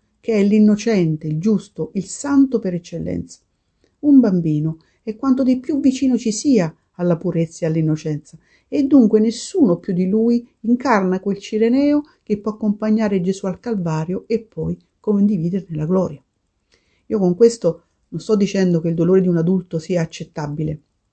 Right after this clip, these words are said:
ma crescendo nessuno di noi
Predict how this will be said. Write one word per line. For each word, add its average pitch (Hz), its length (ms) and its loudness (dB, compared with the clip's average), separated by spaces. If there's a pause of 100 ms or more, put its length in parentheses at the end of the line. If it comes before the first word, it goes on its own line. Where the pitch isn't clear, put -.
(760)
ma 170 120 -2
crescendo 175 760 -2 (300)
nessuno 175 360 -4
di 202 140 2
noi 185 380 2